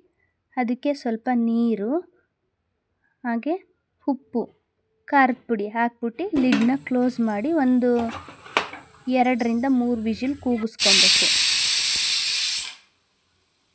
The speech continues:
ಕೂಗಿಸ್ಕೊಂಡಾಗಿದ್ಮೇಲೆ ಅದರ ನೀರ್ನೆಲ್ಲ ಸಪ್ರೇಟ್ ಮಾಡಿ, ಗಟ್ಟಿಯಾಗಿರೋ ಬೇಳೆ ಇದು ಸಾಫ್ಟಾಗೆಲ್ಲ ಬೆಂದಿರುತ್ತಲ್ವ, ಅದನ್ನ ಮಸಗುಂಡು ತಗೊಂಡು ಚೆನ್ನಾಗಿ ಈ ಥರ ತೀಡ್ಕೊಬೇಕು.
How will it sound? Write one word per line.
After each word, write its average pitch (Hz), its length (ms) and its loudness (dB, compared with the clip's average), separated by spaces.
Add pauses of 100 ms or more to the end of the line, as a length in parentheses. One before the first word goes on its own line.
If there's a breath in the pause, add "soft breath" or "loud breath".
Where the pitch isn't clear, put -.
(1700)
ಕೂಗಿಸ್ಕೊಂಡಾಗಿದ್ಮೇಲೆ 226 1300 0 (540 soft breath)
ಅದರ 240 300 4
ನೀರ್ನೆಲ್ಲ 247 680 2
ಸಪ್ರೇಟ್ 240 540 -4
ಮಾಡಿ, 208 320 -2
ಗಟ್ಟಿಯಾಗಿರೋ 226 840 0
ಬೇಳೆ 220 440 0 (280)
ಇದು 214 300 -2
ಸಾಫ್ಟಾಗೆಲ್ಲ 214 800 -2
ಬೆಂದಿರುತ್ತಲ್ವ, 208 840 -2 (580 soft breath)
ಅದನ್ನ 233 380 -2 (680)
ಮಸಗುಂಡು 233 560 -2
ತಗೊಂಡು 208 360 -2
ಚೆನ್ನಾಗಿ 233 500 -2
ಈ 262 60 0
ಥರ 233 240 -2
ತೀಡ್ಕೊಬೇಕು. 214 800 -6